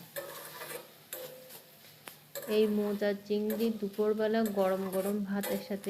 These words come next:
খেতে দুর্দান্ত হয়েছিল, দুর্দান্ত লাগে। আশা করি আজকের এই একদম ভিন্নভাবে ভিন্ন স্বাদের মোচার চিংড়ি তোমাদের কাছে ভালো লাগবে। আর যদি ভালো লেগে থাকে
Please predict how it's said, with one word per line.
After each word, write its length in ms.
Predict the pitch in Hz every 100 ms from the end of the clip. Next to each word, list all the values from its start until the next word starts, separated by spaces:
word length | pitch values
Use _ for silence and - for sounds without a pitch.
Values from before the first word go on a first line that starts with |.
| 196
খেতে 240 | 208 202 214 180 165
দুর্দান্ত 600 | 180 165 165 175 175 170 233 - - - -
হয়েছিল, 500 | 180 180 - 190 196 - - - - - 180
দুর্দান্ত 480 | 180 170 170 165 165 202 196
লাগে। 260 | 175 175 240 - - - - - - 214
আশা 180 | 233 226
করি 160 | 233 247 - 208
আজকের 460 | 202 - 220 220 220 220 190
এই 100 | 185 180 - - 175 180
একদম 340 | 175 185 196 196 - - 170
ভিন্নভাবে 680 | 196 190 196 - 202 - 208 202
ভিন্ন 220 | 208 185 190 196
স্বাদের 300 | 196 190 214 247
মোচার 320 | 202 180 175 170 -
চিংড়ি 320 | 175 185 269 311 - - - - -
তোমাদের 360 | 185 180 185 180
কাছে 240 | 180 180 220 262 - 185
ভালো 200 | 175 160 165
লাগবে। 300 | 170 180 214 320 - - - - - - - - - - - - 208
আর 80 | 202
যদি 180 | 214 208 208 208
ভালো 180 | 202 208
লেগে 220 | 214 220 220
থাকে 240 | 220 220